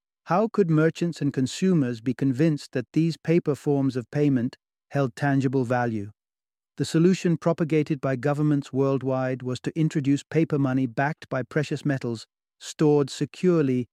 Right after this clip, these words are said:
in vaults. Gold became the metal of choice in the leading European nations. Britain spearheaded this trend, with Sir Isaac Newton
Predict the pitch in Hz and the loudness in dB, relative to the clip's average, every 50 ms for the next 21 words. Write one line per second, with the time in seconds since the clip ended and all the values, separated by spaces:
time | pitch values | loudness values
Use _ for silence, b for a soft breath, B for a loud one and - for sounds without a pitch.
0 | _ _ _ - 147 135 131 120 113 131 139 127 110 - _ - - - - - | _ _ _ -2 0 2 2 0 0 0 -2 -2 -2 -6 _ -20 -20 -20 -20 -20
1 | _ _ _ _ _ _ _ _ _ _ _ _ _ _ _ _ _ _ - - | _ _ _ _ _ _ _ _ _ _ _ _ _ _ _ _ _ _ 0 2
2 | 160 165 175 165 147 127 120 113 - - 143 127 - 147 143 139 139 135 139 147 | 4 4 4 4 4 2 0 -2 -4 -6 -6 -4 0 0 0 2 2 2 2 0
3 | 151 - 165 156 143 - - - - 165 139 117 101 - - - - _ _ _ | 0 0 -2 -2 -2 -4 -6 -4 0 0 0 0 -2 -6 -12 -18 -20 _ _ _
4 | _ _ _ - - 143 143 131 131 131 151 156 151 147 143 143 143 - 151 139 | _ _ _ 0 0 2 2 2 2 4 4 2 4 2 2 0 0 -2 0 2
5 | 139 139 127 - - 143 139 127 127 131 127 123 113 - - 104 98 98 - - | 2 2 2 0 -2 -2 0 0 0 0 0 -2 -4 -6 -10 -12 -12 -12 -16 -20
6 | _ _ _ _ _ _ _ _ - 165 185 180 - 165 139 139 - - - - | _ _ _ _ _ _ _ _ 2 2 2 2 2 -2 -2 -2 -2 -6 -12 -10
7 | _ - 185 180 160 151 123 131 131 123 123 113 107 120 110 - - - - 123 | _ 2 4 4 4 4 2 0 -2 -2 -2 -4 -4 -6 -8 -8 -8 -6 -6 -4
8 | 110 104 107 104 - _ _ _ _ _ _ _ _ - 143 135 - - 151 135 | -4 -6 -8 -10 -14 _ _ _ _ _ _ _ _ -2 -2 -2 0 0 -2 -2
9 | - - 139 143 147 123 151 131 - - 139 147 - - 175 175 180 | 0 0 2 2 2 2 0 0 2 4 4 4 4 2 0 -2 -2